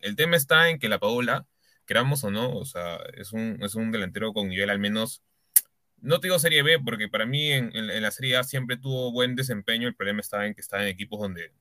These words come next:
no le daban el balón como, como por ejemplo en la selección peruana. Pero si bien, o sea, hoy el Benevento, como tú dices hace un rato, o sea, ganó con las justas. O sea,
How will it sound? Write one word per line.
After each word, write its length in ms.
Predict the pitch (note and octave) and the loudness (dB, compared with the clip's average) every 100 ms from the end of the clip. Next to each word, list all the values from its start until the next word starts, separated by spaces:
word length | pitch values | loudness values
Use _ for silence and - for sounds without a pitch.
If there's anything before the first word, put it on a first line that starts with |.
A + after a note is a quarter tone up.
| _ _ _ - | _ _ _ -8
no 220 | G#2 A#2+ | -2 0
le 120 | G#2 | 2
daban 300 | G#2+ A2 A2 | 2 2 0
el 120 | F#2+ | -2
balón 280 | F#2 G2 G#2+ | -2 -2 -4
como, 360 | G#2+ G2 F2 - _ - _ _ | -4 -4 -6 -12 _ -20 _ _
como 180 | A2 G2 | -2 0
por 100 | G#2+ | 0
ejemplo 240 | B2 B2+ | 2 2
en 40 | |
la 60 | A#2 | 0
selección 300 | G2+ G2 A#2 | -2 -4 -2
peruana. 420 | G#2 G#2+ A2 C#3 - _ _ _ _ _ - - _ _ | 2 2 2 -2 -8 _ _ _ _ _ -12 -12 _ _
Pero 160 | B2+ B2+ | 4 6
si 160 | C3 B2+ | 6 6
bien, 240 | D#3 E3 | 4 4
o 80 | C3 | 2
sea, 280 | B2+ A#2+ - | 6 4 4
hoy 200 | C#3+ E3 | 4 6
el 120 | C3+ | 6
Benevento, 440 | G#2+ G2+ C3+ C#3 | 4 2 2 0
como 200 | G#2+ G2+ | -2 -4
tú 80 | F#2 | -4
dices 180 | B2 C3+ | -2 0
hace 160 | C3 B2 | -2 0
un 60 | |
rato, 500 | A2+ A2 C3 C3 C3+ - | -2 -2 -4 -6 -12 -18
o 120 | - - | -14 -8
sea, 220 | G2 F2 D2+ E2+ - - _ - _ _ _ _ _ | -6 -6 -10 -18 -20 -20 _ -10 _ _ _ _ _
ganó 220 | E2+ G#2+ | -8 -4
con 120 | C#3 C#3 | -2 -4
las 100 | - | -4
justas. 580 | G3+ - - - - | -2 -2 -6 -16 -20
O 40 | - | -14
sea, 340 | - G2 F#2 | -6 -6 -6